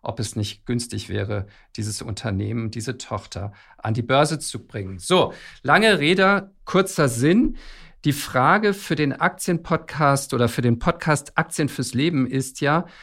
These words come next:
soll ich als Anleger bei Börsen, ähm, Einstiegen oder bei Erstnotizen gleich dabei sein oder sollte ich mir das lieber mal, äh, vom Seitenrand aus eine Weile anschauen, wie sich diese Aktien tatsächlich entwickeln?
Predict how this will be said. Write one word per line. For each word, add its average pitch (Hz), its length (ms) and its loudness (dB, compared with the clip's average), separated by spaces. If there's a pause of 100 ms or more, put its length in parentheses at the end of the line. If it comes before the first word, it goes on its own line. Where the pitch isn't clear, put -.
(180)
soll 170 340 4
ich 160 260 -2
als 117 300 -2
Anleger 139 720 2 (140)
bei 113 160 2
Börsen, 131 800 0 (380)
ähm, 110 720 0
Einstiegen 127 760 2
oder 110 180 2
bei 104 280 2
Erstnotizen 135 1040 0
gleich 120 400 0
dabei 117 500 0
sein 185 440 0
oder 143 320 0
sollte 127 340 0
ich - 160 -8
mir 127 100 0
das 120 220 -2
lieber 127 220 -2
mal, 113 400 0
äh, 113 160 -2
vom 110 280 -4
Seitenrand 110 800 -4
aus 113 320 -2
eine 110 140 -4
Weile 110 340 0
anschauen, 117 640 -2
wie 127 120 -2
sich 127 280 -8
diese 117 320 -6
Aktien 107 400 -4
tatsächlich 104 600 -6
entwickeln? 98 580 -6